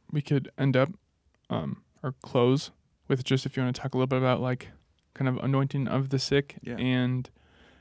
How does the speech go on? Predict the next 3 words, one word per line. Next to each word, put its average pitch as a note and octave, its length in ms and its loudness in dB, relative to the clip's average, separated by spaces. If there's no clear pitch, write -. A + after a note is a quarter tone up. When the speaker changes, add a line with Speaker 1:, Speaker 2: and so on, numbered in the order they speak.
Speaker 1:
um, A2 400 -4
maybe A2+ 420 0
when, A#2+ 580 2